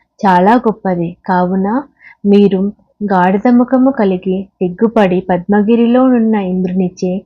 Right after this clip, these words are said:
మాఘస్నానమును చేయింపుడు. అప్పుడు అతనికి శాప విముక్తి అగునని శ్రీమన్నారాయణుడు దేవతలకు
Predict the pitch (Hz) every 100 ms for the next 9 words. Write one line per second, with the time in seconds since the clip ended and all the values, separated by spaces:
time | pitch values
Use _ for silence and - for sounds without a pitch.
0 | _ _ _ - 190 180 185 220 - 240
1 | 240 233 220 254 254 196 190 208 208 196
2 | 180 175 _ _ _ - 196 - 233 196
3 | 185 185 190 185 208 196 185 190 185 196
4 | 180 196 214 233 220 226 - 247 202 185
5 | 185 175 175 190 - - 185 196 214 202
6 | 175 175 202 233 233 190 180 180 175 180
7 | 196 202 180 175 180 185